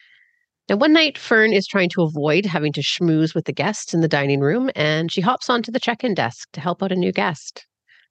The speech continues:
The man is tall, extremely well-dressed.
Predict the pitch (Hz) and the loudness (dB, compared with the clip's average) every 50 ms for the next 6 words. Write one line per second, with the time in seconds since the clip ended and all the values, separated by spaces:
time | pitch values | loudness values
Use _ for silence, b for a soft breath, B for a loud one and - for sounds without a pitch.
0 | _ _ - 139 151 156 160 160 160 156 156 - - - - - - 160 147 185 | _ _ -2 0 2 2 4 2 2 2 0 -2 -4 -8 -6 -2 0 2 2 2
1 | 254 277 - _ _ _ _ _ _ _ _ _ - - - - - - - 160 | 2 0 -2 _ _ _ _ _ _ _ _ _ -18 -16 -14 -14 -12 -8 -4 -2
2 | 156 156 160 160 156 151 143 143 131 131 127 131 127 175 220 - - - - - | 0 2 2 2 2 2 0 0 -2 -2 -2 -2 -2 -2 -4 -6 -8 -14 -16 -18